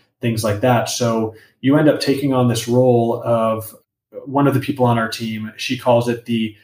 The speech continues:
chief technical officer, the chief financial officer of the family. And that's very much the case. You are helping guide people through all sorts of transactions.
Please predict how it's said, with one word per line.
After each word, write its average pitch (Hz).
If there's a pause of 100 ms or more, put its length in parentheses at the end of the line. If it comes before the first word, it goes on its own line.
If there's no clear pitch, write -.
(120)
chief -
technical 123
officer, 107
the 107
chief 117
financial 113
officer 107
of 101
the 104
family. 101 (360)
And 117
that's 127
very 123
much 113
the 107
case. -
You 117
are 117 (260)
helping 127
guide 117
people 120
through 113
all 143
sorts 123
of -
transactions. 110